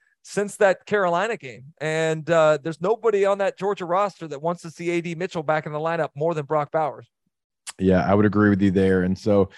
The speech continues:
Speaker 2: I know Georgia, because they just kinda go about their business because of how they've played this season and last season, we don't talk a lot about them 'cause we just expect them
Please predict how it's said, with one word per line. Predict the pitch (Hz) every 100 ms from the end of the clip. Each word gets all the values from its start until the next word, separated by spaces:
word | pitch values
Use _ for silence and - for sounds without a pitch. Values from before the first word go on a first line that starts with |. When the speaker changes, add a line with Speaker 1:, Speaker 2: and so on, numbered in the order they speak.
| - - -
Speaker 2:
I |
know | 127
Georgia, | 131 120 123 120 123
because | 110 107 113 101 - - _ _ _ _ _ _ _ -
they | 98
just | 95
kinda | 113 95
go | 110
about | 104 107
their | 107
business | 92 104 101 107 101 95
because | - 92 98
of | 95 -
how | 101
they've | 104 92
played | 107 98
this | 101 95
season | 107 98
and | 92
last | 90 95 95
season, | 101 95 92
we | 98
don't | 98 95 _ _ _ -
talk | - 98 98 _ _ _ 90
a |
lot | 87 85 98
about | 107 117 113
them | 120 110
'cause | 107
we | 95 98
just | 101 -
expect | 92 87 - - 101 - -
them | 110 110